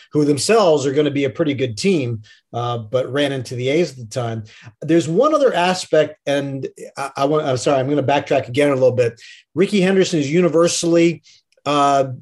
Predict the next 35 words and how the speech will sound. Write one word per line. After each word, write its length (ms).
referred 520
to 120
as 100
the 60
greatest 280
leadoff 240
hitter 200
of 60
all 140
time 240
because 240
of 40
his 120
combination 580
of 80
power 400
and 260
speed. 460
But 160
there 160
was 200
one 340
essential 520
element 540
to 240
his 160
time 260
in 60
New 80
York 460
that 200
brought 360
the 80
power 520
out. 380